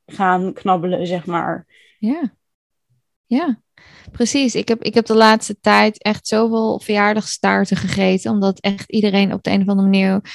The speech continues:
Speaker 2: manier is een leeuw. <laughs> Dus iedereen is jarig op het moment. Ik, ik ben daar dus één van. En een vriendin van mij, die, zij is private chef. En zij had een... Nou, haar taarten zijn echt niet normaal zo lekker. Dus ze had een chocoladetaart voor ons gebakken en nog een
Speaker 1: Oh,
Speaker 2: paar
Speaker 1: mooi.
Speaker 2: taarten voor andere vriendinnen en zo. Nou,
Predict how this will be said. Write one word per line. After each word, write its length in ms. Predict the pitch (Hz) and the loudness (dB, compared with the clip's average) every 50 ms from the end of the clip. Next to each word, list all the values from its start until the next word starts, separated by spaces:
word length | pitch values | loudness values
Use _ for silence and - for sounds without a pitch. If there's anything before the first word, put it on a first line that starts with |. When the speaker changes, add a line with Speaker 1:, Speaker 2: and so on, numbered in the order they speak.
| - - - - - _ | -18 -18 -18 -20 -8 _
Speaker 2:
manier 380 | - 220 214 214 214 208 202 - | 4 6 6 8 8 6 6 6
is 140 | 196 214 208 | 6 8 8
een 180 | 214 208 202 | 8 8 8
leeuw. 360 | 202 196 190 190 220 302 370 - | 6 6 6 4 4 4 4 4
<laughs> 400 | 262 233 - - - - - - | 4 2 2 -2 -10 -14 2 6
Dus 280 | 302 311 285 294 330 311 | 8 8 10 10 10 10
iedereen 360 | 311 254 247 240 233 226 240 | 10 8 6 4 4 4 6
is 100 | 247 226 | 6 6
jarig 380 | 233 214 208 214 214 220 233 240 | 6 6 6 6 4 4 2 0
op 80 | 233 | -2
het 100 | 226 220 | -2 -2
moment. 340 | 220 214 208 202 202 220 233 | -2 -2 -2 -2 -2 -2 -4
Ik, 140 | 214 202 - | -6 -6 -6
ik 200 | - - 185 180 | -6 -8 -8 -6
ben 220 | - 208 190 185 185 | -4 -2 0 2 2
daar 160 | 185 185 185 | 2 2 2
dus 120 | 190 190 | 2 2
één 220 | - - 190 190 185 | 2 2 2 2 2
van. 300 | - 185 180 190 208 214 | 2 0 0 2 2 0
En 100 | 208 196 | 0 -2
een 80 | 196 | -2
vriendin 260 | - - 190 196 196 | -2 -2 -2 -2 -2
van 120 | 190 202 190 | -2 -2 0
mij, 160 | 190 185 185 | 0 2 2
die, 280 | 185 185 185 185 - - | 2 2 2 0 0 0
zij 200 | - 196 196 190 | 0 2 2 2
is 100 | 185 - | 0 0
private 340 | - - 190 185 190 185 190 - | 0 2 2 4 2 2 0 -4
chef. 440 | - - 190 185 190 226 240 - | -4 -2 0 2 2 0 0 -2
En 140 | - 202 196 | -2 0 2
zij 100 | 190 190 | 2 4
had 160 | 185 185 185 | 2 2 0
een... 180 | 190 185 185 185 _ | 0 -4 -6 -6 _
Nou, 340 | - 190 185 185 185 185 185 | 2 4 4 6 6 4 4
haar 200 | 180 196 190 196 | 4 2 2 2
taarten 340 | - 202 202 202 202 214 202 | 2 2 2 2 2 0 -2
zijn 160 | 196 208 190 | -2 -2 -2
echt 220 | 196 196 190 - | -2 -4 -4 -4
niet 520 | - 196 196 202 202 208 208 208 202 196 - | -2 -2 0 0 2 2 2 0 0 -2 -2
normaal 260 | 190 185 185 185 185 | -2 0 0 0 0
zo 120 | 185 190 | 2 2
lekker. 480 | 180 180 175 175 - 180 180 202 226 208 | 2 2 0 0 -2 -4 -4 -2 -2 -2
Dus 200 | 190 190 190 - | -2 -2 -2 0
ze 60 | - | -2
had 120 | 185 180 - | -2 -2 -2
een 100 | 190 190 | -2 -2
chocoladetaart 720 | - - 185 - 190 185 180 175 170 - 180 170 180 - | -2 -2 0 2 4 4 4 4 2 2 0 0 0 -2
voor 140 | - - 196 | -4 -6 -6
ons 140 | 185 185 - | -6 -6 -4
gebakken 400 | 180 175 180 175 170 - 175 175 | -2 2 2 2 2 2 2 2
en 320 | 170 175 170 170 180 170 | 2 2 2 2 2 2
nog 140 | 175 180 180 | 0 0 0
een 60 | 175 | 0
Speaker 1:
Oh, 40 | 175 - | 0 0
Speaker 2:
paar 100 | 165 170 | 0 0
Speaker 1:
mooi. 100 | 196 170 | 0 0
Speaker 2:
taarten 220 | 170 170 190 190 | 0 0 0 -2
voor 120 | 202 - - | -2 -2 -2
andere 280 | 180 180 180 170 180 | 0 0 -2 -4 -4
vriendinnen 460 | 180 - 180 180 170 175 175 170 170 170 | -4 -2 -2 0 0 0 0 0 0 0
en 120 | 175 170 | 0 0
zo. 240 | 170 170 170 175 175 | 0 0 2 2 2
Nou, 160 | 170 - | 0 -2